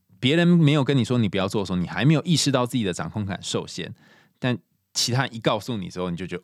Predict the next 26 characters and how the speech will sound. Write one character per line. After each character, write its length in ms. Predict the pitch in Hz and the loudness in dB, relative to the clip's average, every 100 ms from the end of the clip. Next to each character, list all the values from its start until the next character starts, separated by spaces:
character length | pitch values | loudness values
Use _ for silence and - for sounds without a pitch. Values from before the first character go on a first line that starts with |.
| 180 | 2
，“哦， 100 | - _ _ - | 2 _ _ -4
为 120 | 123 | -2
什 100 | 98 | 0
么 60 | |
要 40 | 92 | 0
听 120 | 127 | 2
你 120 | 110 | 2
的？” 160 | 87 78 - | 0 -6 -10
哈， 220 | - 92 _ _ _ | -20 -20 _ _ _
这 80 | 90 | -18
是 140 | 98 | -12
一 80 | 90 | -12
个 180 | 90 82 | -10 -12
小 200 | - 104 | -2 0
赌 200 | 131 110 | 0 -2
气 200 | - 127 | -4 -4
的 60 | 92 | -4
感 160 | - - | -10 -16
觉， 120 | - | -16
就 160 | - | -10
会 40 | 90 | -10
做 160 | 92 | -10
这 140 | 85 85 | -12 -14
件 100 | 87 | -16
事 120 | - | -16
情。 180 | - | -16